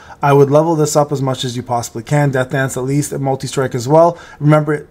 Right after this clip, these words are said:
if you get the skills and the rankings, the leveling up will happen on its own,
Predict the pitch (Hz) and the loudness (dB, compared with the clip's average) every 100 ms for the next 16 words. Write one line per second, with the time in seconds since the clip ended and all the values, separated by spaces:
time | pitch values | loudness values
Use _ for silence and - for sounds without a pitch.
0 | _ - 156 143 131 160 156 - - 170 | _ -4 -2 0 2 0 0 -6 2 4
1 | 180 185 - 151 139 131 143 156 165 160 | 4 2 -2 -4 -2 2 2 2 2 0
2 | 147 139 135 135 131 131 131 127 117 120 | -2 -4 0 0 0 -2 -4 -4 -4 -4
3 | - 120 117 - 180 233 233 | -4 -6 -6 0 2 2 -2